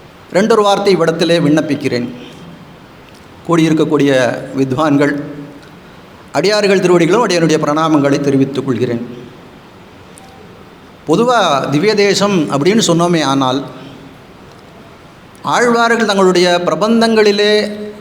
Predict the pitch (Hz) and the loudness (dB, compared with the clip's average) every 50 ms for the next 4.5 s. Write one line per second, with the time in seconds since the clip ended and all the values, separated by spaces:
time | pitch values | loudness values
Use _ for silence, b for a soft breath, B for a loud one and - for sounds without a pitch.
0 | - - - - 123 131 160 196 226 220 254 247 240 233 220 180 190 185 220 233 | -20 -14 -10 -6 -2 0 0 0 0 0 0 0 0 0 0 0 0 0 2 2
1 | 208 220 214 185 202 202 196 190 190 185 190 170 143 147 156 185 214 214 208 214 | 2 2 2 2 0 0 0 0 0 0 0 0 0 0 0 0 0 0 2 2
2 | 208 190 202 185 185 175 185 180 165 170 160 165 175 185 180 160 - 170 170 170 | 0 0 0 0 0 0 0 0 0 0 0 0 2 0 0 0 0 0 2 2
3 | 180 190 226 233 - - 143 147 190 208 226 190 175 160 170 185 175 160 151 143 | 2 2 0 0 0 -2 -2 0 0 0 0 0 0 0 0 0 0 0 0 0
4 | 120 - 135 139 139 117 113 110 101 - | 0 -2 -2 -2 -2 -2 -4 -8 -10 -14